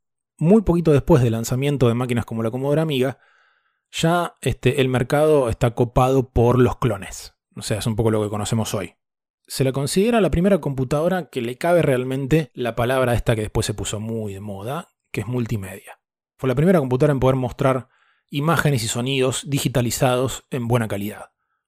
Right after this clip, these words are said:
donde vos podías realmente ver una foto en pantalla de forma decente. Para que se den una idea, cuando la presentan en el Lincoln Center de Nueva York, ¿no? En el evento lo llevaron a Andy Warhol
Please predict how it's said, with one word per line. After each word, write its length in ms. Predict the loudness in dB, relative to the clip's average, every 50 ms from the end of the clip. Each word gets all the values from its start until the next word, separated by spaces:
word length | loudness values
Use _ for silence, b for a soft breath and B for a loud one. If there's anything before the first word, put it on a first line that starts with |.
| _ _ _ _ _ _
donde 220 | -12 -8 -4 -2
vos 100 | 0 0
podías 260 | 0 0 0 0 2
realmente 300 | 0 0 0 0 0 0
ver 100 | 2 0
una 200 | 0 -2 -4 -6
foto 340 | -6 -4 -4 -4 -4 -2 -2
en 140 | -4 -2 -4
pantalla 680 | -6 -6 -6 -4 -4 -4 -2 -2 -2 -4 -4 -4 -8 _ _ _
de 120 | -10 -10 -8
forma 300 | -6 -6 -6 -4 -6 -6
decente. 640 | -4 -4 -2 -2 -2 -4 -4 -4 -4 -4 -4 -6 _ _ _ _ _
Para 160 | -6 -4 -2
que 60 | -2
se 80 | -2 -2
den 60 | -2
una 100 | 0 2
idea, 200 | 2 4 4 2
cuando 200 | 2 0 -2 -2
la 100 | -2 -2
presentan 440 | -2 -2 -2 -2 -2 0 0 0 0
en 60 | 0
el 80 | 0 -2
Lincoln 300 | -4 -4 -4 -4 -4 -2
Center 500 | 0 0 0 2 4 2 2 2 0 _ _ _
de 100 | -12 -10
Nueva 160 | -8 -6 -2
York, 260 | 0 0 0 0 0
¿no? 200 | 0 -2 -2 -2 -4 _ _ _ _ _ _ _
En 180 | _ -10 -6 -4
el 120 | -2 0
evento 380 | 2 2 2 2 4 4 6 6
lo 180 | 6 4 2
llevaron 280 | 0 0 0 0 0 0
a 60 | -2
Andy 140 | -2 0 2
Warhol 500 | 4 4 4 4 2 -2 -6 -8 -10 -14